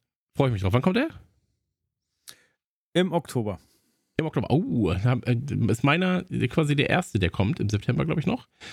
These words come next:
Speaker 1: Und dann, äh, geht's Schlag auf Schlag mit den Filmen, die wir jetzt vorgestellt haben. Das finde ich schön. Ähm, kommen wir zum letzten Punkt. Und zwar hat jeder von uns jetzt die Chance, ähm, ja,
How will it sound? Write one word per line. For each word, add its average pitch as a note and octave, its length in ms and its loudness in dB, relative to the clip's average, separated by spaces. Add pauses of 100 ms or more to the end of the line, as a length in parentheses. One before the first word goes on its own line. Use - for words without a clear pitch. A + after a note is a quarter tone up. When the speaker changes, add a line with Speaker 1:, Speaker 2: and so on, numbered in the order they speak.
(200)
Speaker 1:
Und A#2+ 240 2
dann, D3+ 380 0
äh, C#3+ 220 2
geht's C#3+ 220 -2
Schlag D3 220 0
auf D3 120 -4
Schlag E3 220 0
mit C#3 140 0
den G2+ 100 2
Filmen, F2 260 0
die E2 100 2
wir D2+ 80 2
jetzt E2+ 140 -2
vorgestellt F2 460 -2
haben. D#2+ 160 -2
Das - 80 -2
finde B2 140 2
ich A#2 80 -2
schön. F2+ 200 0 (460)
Ähm, B2+ 300 0
kommen G#3 180 2
wir C4 80 -4
zum G3 140 0
letzten B3 280 0
Punkt. - 340 -2
Und A#2+ 140 0
zwar D#3+ 400 0
hat D#3+ 180 0
jeder D#3+ 180 0
von - 100 -2
uns D3+ 120 -4
jetzt D3+ 120 -2
die D3 60 2
Chance, C#3+ 420 -2 (400)
ähm, B2 340 0 (540)
ja, A#2 140 0